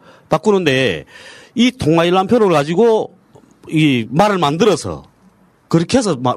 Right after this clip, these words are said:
전화해요. 그러면 그 전화 통화 내용은 듣게 되면 몰라요, 무슨 내용인지.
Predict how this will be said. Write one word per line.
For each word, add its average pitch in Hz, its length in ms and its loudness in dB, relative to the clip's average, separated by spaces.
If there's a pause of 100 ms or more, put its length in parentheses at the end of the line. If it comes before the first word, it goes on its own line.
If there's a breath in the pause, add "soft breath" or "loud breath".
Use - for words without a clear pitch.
전화해요. 98 500 -2 (520)
그러면 208 420 0 (400 loud breath)
그 240 120 2
전화 190 300 0
통화 190 300 0
내용은 151 680 0 (300)
듣게 247 300 0
되면 175 180 0
몰라요, 120 400 0
무슨 113 240 -2
내용인지. 95 480 -4